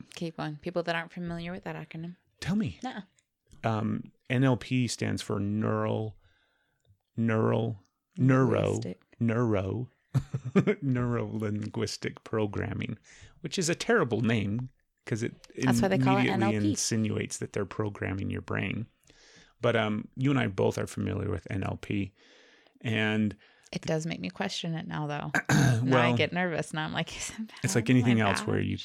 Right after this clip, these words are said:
Speaker 2: it, you know, you can take a good thing and use it for, uh,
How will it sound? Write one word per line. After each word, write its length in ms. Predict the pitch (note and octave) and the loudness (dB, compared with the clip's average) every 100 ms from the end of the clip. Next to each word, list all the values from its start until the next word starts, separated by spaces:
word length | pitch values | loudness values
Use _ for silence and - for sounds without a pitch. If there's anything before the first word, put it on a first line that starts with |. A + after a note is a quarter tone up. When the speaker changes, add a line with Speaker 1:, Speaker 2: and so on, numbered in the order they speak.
| - | -6
Speaker 2:
it, 220 | A2+ - | -6 -4
you 120 | A2 | -4
know, 80 | G2+ | -2
you 140 | A2+ A2 | -4 -4
can 160 | A2 | -4
take 220 | G2+ A2 | -2 -2
a 60 | A2+ | 0
good 200 | G2+ G2 | 0 0
thing 200 | G#2+ G2+ | 0 0
and 140 | G2 G2 | 2 0
use 160 | F#2+ | 0
it 120 | G#2 | -4
for, 460 | - G#2 G2 F#2+ - | -4 -4 -2 -4 -8
uh, 480 | A2+ G2+ G2 G2 - | -8 -8 -8 -8 -10